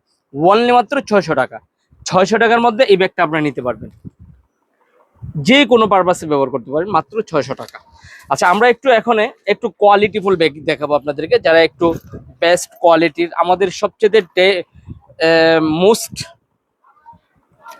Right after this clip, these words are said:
ওয়ান পার্সেন্ট একটা প্রোডাক্ট যদি আমি বলি, যেটা মানে এত আপনারা রেসপন্স দেন আমাদেরকে। এই প্রোডাক্টটা দেখেন,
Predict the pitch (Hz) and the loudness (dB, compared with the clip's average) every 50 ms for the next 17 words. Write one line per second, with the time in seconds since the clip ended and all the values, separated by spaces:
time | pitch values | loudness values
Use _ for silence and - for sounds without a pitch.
0 | - - - - - 147 170 185 214 220 175 208 175 - - 156 147 143 - 139 | -20 -20 -12 -4 0 2 2 4 2 2 0 -2 -4 -2 -4 -6 -4 -4 -4 -4
1 | 127 143 135 135 135 120 127 156 160 165 156 147 143 127 131 127 113 101 - - | -2 0 0 0 0 -2 -4 -2 0 0 0 0 0 -2 -4 -4 -4 -6 -10 -14
2 | - - 135 139 - - 113 - - - _ _ _ _ _ _ _ _ - - | -12 -10 -8 -8 -8 -10 -14 -16 -18 -20 _ _ _ _ _ _ _ _ -20 -20
3 | - - - - - - - - - - 151 - - - - - 247 233 208 180 | -20 -20 -20 -10 -6 -6 -6 -4 -2 -2 -2 -2 -2 -4 -2 0 2 2 2 2
4 | 196 214 208 185 170 165 160 - - 185 175 160 143 156 160 156 147 147 139 147 | 2 0 2 2 0 -2 -4 -4 -6 -6 -6 -4 -4 -4 -2 0 0 0 -2 -4
5 | 139 - 190 - - _ _ _ _ - 160 - - 165 147 135 127 - - 123 | -8 -10 -12 -14 -14 _ _ _ _ -6 -4 -2 -2 0 0 0 -2 -2 -4 -4
6 | 110 117 - - | -4 -6 -8 -10